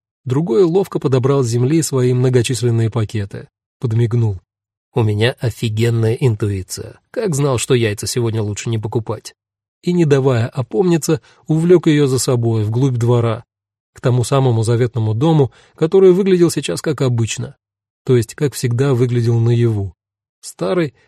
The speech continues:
добротный кирпичный дом с плотно закрытыми темными окнами и полустертыми граффити на стенах. Но и вывеска из сновидений, чистая белая доска без единого слова или хотя бы рисунка, тоже была на месте.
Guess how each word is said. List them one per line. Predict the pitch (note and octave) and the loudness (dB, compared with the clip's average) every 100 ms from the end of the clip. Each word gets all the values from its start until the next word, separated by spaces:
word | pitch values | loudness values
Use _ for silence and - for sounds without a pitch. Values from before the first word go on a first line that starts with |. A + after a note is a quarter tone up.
| _ | _
добротный | B2 A#2+ D#3+ A3 D3 | -4 0 0 0 0
кирпичный | A#2 A2+ G2 - D3+ C3 | -2 -4 -6 -4 -2 2
дом | C3 C3+ A#2+ - - | 4 4 2 -4 -20
с | - | -12
плотно | - D#3+ D#3+ | -4 -2 2
закрытыми | C3 A#2 C#3+ C3+ B2+ | 2 2 0 -2 -2
темными | A2+ C#3 B2+ B2 C3+ | 2 2 4 2 2
окнами | D3+ B2 B2+ A#2 A2 _ - | 2 2 2 0 0 _ -10
и | |
полустертыми | B2 C3+ B2 - C#3 B2 A#2+ | -2 0 0 0 0 2 0
граффити | A#2 A#2+ A2+ A2+ A2 | 0 0 0 -4 -6
на | G#2+ | -6
стенах. | G2 - A2 G2+ - _ _ _ _ _ | -6 -4 -4 -4 -10 _ _ _ _ _
Но | C3 E3 | 0 0
и | - G3 | 0 0
вывеска | E3 D#3 A#2+ A2 - - | 2 4 2 -2 -6 -10
из | C3+ - | -6 -4
сновидений, | C3 B2 A#2+ A2+ G#2+ G#2 - _ _ - | 0 0 0 0 -2 -4 -10 _ _ -12
чистая | - F#3 - C3 A#2 | -10 -8 -4 -2 0
белая | C#3 C#3+ B2+ | 0 0 0
доска | A#2 A2 - D3 C#3+ | 0 -2 -2 -4 0
без | B2 A2+ | 0 0
единого | A#2+ B2+ B2 A#2 | -2 0 0 0
слова | A2+ B2+ C3 B2 A2+ - - | -2 0 2 2 0 -6 -10
или | - A#2+ | -2 -2
хотя | - B2 A#2+ | -2 -2 2
бы | A#2+ | 2
рисунка, | A#2 B2 A#2+ A#2 - _ | 0 0 0 -2 -4 _
тоже | C#3 B2 G#2 | 2 2 2
была | G2 G#2 G2+ | -4 -6 -4
на | G#2+ | -2
месте. | G#2+ G2+ - - | -2 -4 -10 -18